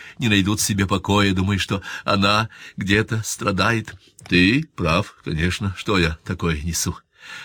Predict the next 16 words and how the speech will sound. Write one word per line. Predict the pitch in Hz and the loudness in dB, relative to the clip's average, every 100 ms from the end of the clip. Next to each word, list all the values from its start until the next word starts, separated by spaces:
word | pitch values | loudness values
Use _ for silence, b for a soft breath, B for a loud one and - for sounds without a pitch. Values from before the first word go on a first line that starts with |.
| B | B
Очевидно, | 135 131 143 131 127 | -2 2 2 4 4
мне | 131 | 2
следует | 120 - 123 127 123 | 2 2 2 2 2
оставить | 120 107 - 131 120 117 | 0 0 0 2 2 0
тело | - 135 127 123 | 0 2 2 0
там, | - 147 135 | 0 0 2
где | 127 | 2
его | 147 151 | 2 2
найдут | 156 151 160 151 | 2 2 0 2
без | 175 170 | 0 0
труда". | - 185 139 101 95 b b b b b b - | -2 -4 0 0 0 b b b b b b -14
Серый | - - 92 92 92 90 90 92 | -8 0 4 6 4 4 0 -4
туман, | - 87 87 90 90 92 95 | -4 -2 2 2 2 0 -4
он | 95 87 | -6 -6
всё | - 90 95 90 B B B | -4 -4 -4 -6 B B B
расползается, | - 98 - 92 90 101 104 104 104 - - | -8 -6 -4 0 2 2 2 0 -2 -4 -4